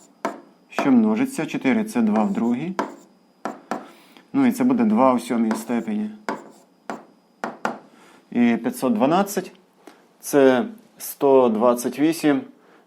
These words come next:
що множиться. Записуємо п'ятсот дванадцять, сто двадцять вісім, що множиться на чотири. Отже,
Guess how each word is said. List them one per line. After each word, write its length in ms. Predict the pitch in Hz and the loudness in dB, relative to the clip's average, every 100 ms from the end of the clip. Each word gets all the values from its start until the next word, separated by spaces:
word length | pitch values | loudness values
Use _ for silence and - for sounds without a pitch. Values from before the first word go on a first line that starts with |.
| - | -18
що 400 | - - 127 127 | -6 0 0 2
множиться. 800 | 123 127 131 131 135 131 - 156 - _ _ _ - _ _ _ - | 2 4 4 4 0 -6 -6 -6 -8 _ _ _ -20 _ _ _ -14
Записуємо 500 | 110 120 120 117 110 | -10 -10 -8 -6 -6
п'ятсот 220 | 113 127 | -4 -2
дванадцять, 280 | 123 143 123 | 0 -2 -4
сто 100 | 123 | -2
двадцять 300 | 113 120 131 | -2 -2 -2
вісім, 340 | 170 160 127 | -2 2 0
що 140 | 120 123 | 2 2
множиться 720 | 131 139 131 131 131 123 117 - | 2 2 -2 -2 -2 -2 -4 -4
на 220 | 120 123 | 0 0
чотири. 460 | 120 143 139 110 101 - _ _ - _ _ _ _ _ _ _ _ - | 0 -4 -2 -2 -4 -12 _ _ -20 _ _ _ _ _ _ _ _ -4
Отже, 400 | 127 107 113 | -2 0 0